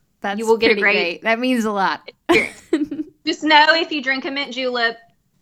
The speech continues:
Speaker 2: that's not us, but
Speaker 1: <laughs> That's
Speaker 2: that's okay. They're
Speaker 1: Kentucky. If you want the real
Speaker 2: That's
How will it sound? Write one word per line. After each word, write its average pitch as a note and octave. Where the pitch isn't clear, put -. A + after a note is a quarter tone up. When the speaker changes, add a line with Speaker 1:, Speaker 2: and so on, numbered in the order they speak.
Speaker 2:
that's C#4
not C4+
us, F4
but -
Speaker 1:
<laughs> A#3
That's -
Speaker 2:
that's C#4+
okay. G4+
They're -
Speaker 1:
Kentucky. -
If D#4+
you D#4+
want D4+
the D4
real D4
Speaker 2:
That's D4+